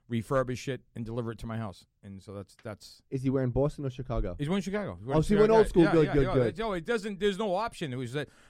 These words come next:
Speaker 1: the, the company Bally, which is a Chi-, Chicago-based company, produced the pinball machine to welcome him to the Chicago Blackhawks. So he's,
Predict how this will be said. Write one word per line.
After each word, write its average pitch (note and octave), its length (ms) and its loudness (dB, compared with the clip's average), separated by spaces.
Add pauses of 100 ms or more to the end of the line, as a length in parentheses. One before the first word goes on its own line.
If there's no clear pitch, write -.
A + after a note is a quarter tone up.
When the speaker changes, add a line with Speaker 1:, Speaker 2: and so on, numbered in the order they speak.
(100)
Speaker 1:
the, D#3 120 -8 (240)
the D3+ 180 0
company F#3+ 360 2
Bally, E3+ 460 0
which C#3 200 -8
is A#2+ 100 -12
a C#3+ 60 -8
Chi-, - 140 -16
Chicago-based C#3+ 640 -2
company, D3+ 300 -2
produced D3+ 480 -2
the C#3+ 60 -6
pinball F3+ 340 0
machine A#2 400 -6 (520)
to E3+ 80 4
welcome D3 300 2
him C#3 160 -4
to B2 100 -14
the A#2 80 -8
Chicago A2+ 380 -6
Blackhawks. A2 520 -8
So G#2 120 -12
he's, G#2+ 240 -14